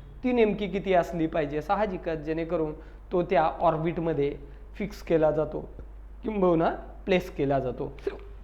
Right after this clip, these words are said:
असं जेव्हा उदाहरण पाहतो,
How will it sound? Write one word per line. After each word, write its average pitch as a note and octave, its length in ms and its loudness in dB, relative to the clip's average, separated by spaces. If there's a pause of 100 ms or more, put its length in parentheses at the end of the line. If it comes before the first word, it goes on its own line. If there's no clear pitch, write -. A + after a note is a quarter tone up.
(1160)
असं A3+ 240 2
जेव्हा A3+ 260 6
उदाहरण G3 440 6
पाहतो, F3 540 2